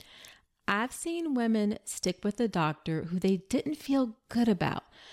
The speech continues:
because maybe they've been with that person for their yearly checkups, or maybe they just didn't want to hurt feelings. But I can tell you, if you're not happy with your doctor, you want to find someone else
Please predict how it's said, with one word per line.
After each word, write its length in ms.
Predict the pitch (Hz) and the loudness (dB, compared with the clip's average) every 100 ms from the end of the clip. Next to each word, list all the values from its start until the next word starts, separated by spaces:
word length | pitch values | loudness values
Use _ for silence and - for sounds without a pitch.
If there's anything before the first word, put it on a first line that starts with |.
| - | -12
because 400 | - 220 226 190 | -6 2 4 4
maybe 360 | 196 196 220 247 | 4 6 6 4
they've 280 | 226 208 160 | 4 2 2
been 180 | 185 196 | 0 2
with 140 | 208 | 2
that 200 | 214 196 | 0 -4
person 520 | - 208 202 - 202 196 | -2 -2 0 2 2 2
for 160 | 165 | 0
their 160 | 160 160 | 0 0
yearly 420 | 151 156 143 - | 0 -2 -2 -6
checkups, 1000 | - - 294 - 277 254 247 226 - - | -4 0 0 2 4 6 6 4 2 -2
or 180 | 143 135 - - - | 0 -2 -6 -18 -8
maybe 300 | - 202 208 | 2 4 6
they 160 | 202 185 | 4 4
just 240 | 180 170 | 2 -4
didn't 300 | - 175 165 | -2 -4 -2
want 140 | 160 151 | -4 -4
to 40 | |
hurt 260 | 143 147 - | -6 -8 -10
feelings. 840 | - 269 269 254 247 240 226 214 - | -4 2 4 4 4 6 6 4 2
But 140 | 202 - | 0 2
I 140 | 214 | -2
can 220 | - 277 | 2 4
tell 320 | 254 254 254 | 4 0 0
you, 260 | 240 170 143 - | 2 0 -2 -4
if 140 | 180 - | -6 -4
you're 720 | 175 185 220 247 262 269 269 | -4 0 2 2 2 2 0
not 320 | 214 196 185 | 0 2 2
happy 520 | - - 226 240 262 247 | -2 -6 -2 0 0 0
with 240 | 247 247 | 0 0
your 120 | 220 | 0
doctor, 600 | 208 202 202 - 151 127 | 2 2 0 -2 -6 -6
you 160 | 165 262 | -4 -2
want 300 | 269 285 285 | 0 0 -2
to 160 | 262 233 | -6 -6
find 600 | - - 214 220 233 226 | -6 -4 2 4 6 4
someone 400 | - 220 214 214 | 4 4 4 2
else 360 | 202 202 202 | 2 2 2